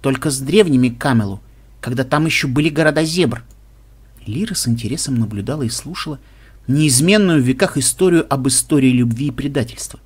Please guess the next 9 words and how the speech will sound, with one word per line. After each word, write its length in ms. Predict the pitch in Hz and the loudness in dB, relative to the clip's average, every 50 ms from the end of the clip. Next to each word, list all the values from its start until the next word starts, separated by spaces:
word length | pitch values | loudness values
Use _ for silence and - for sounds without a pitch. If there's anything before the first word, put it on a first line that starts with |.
| - - - - - - - - - - - - | -20 -20 -20 -20 -20 -20 -20 -20 -20 -20 -16 -12
Вик, 240 | 113 156 208 - - | -10 -10 -10 -8 -4
периодически 560 | - 147 131 120 120 127 - - - - 107 | -2 0 0 0 0 -2 -4 -8 -8 -8 -8
бросая 360 | - - 117 117 - 127 113 | -6 -4 -4 -4 -2 -2 0
на 140 | 113 113 117 | 0 -2 -2
пони 260 | 117 131 127 117 110 | -4 -2 -2 0 0
взгляд, 420 | 104 104 104 107 120 170 196 - - - - - - - - - - - | -2 -4 -6 -4 -4 -4 -4 -6 -12 -20 -20 -20 -20 -20 -20 -20 -10 -6
испытывал 500 | 127 120 - - 208 202 208 196 208 202 | -4 -4 -2 -2 -4 -2 2 4 4 4
полнейший 580 | 202 - 170 147 123 117 117 117 117 - 117 120 | 4 2 2 4 6 6 6 4 4 0 -4 -4
восторг. 420 | 127 - - - - - - - | -6 -6 -6 -8 -12 -14 -14 -20